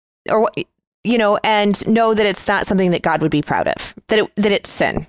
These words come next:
And then it can be really easy me, for me to slip into that negative thought pattern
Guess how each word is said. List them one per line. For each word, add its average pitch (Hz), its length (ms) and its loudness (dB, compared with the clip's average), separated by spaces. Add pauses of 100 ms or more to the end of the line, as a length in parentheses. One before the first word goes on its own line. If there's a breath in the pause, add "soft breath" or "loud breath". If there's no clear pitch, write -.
(340)
And 226 180 2
then 226 480 2 (240 loud breath)
it 226 100 -2
can 220 100 2
be 202 120 2
really 240 360 0
easy 214 340 0
me, 190 320 0
for - 180 -2
me 190 140 2
to 175 100 2
slip 196 380 -2
into 175 720 2 (1300 soft breath)
that 180 240 0
negative 185 480 2
thought 180 320 0
pattern 285 640 0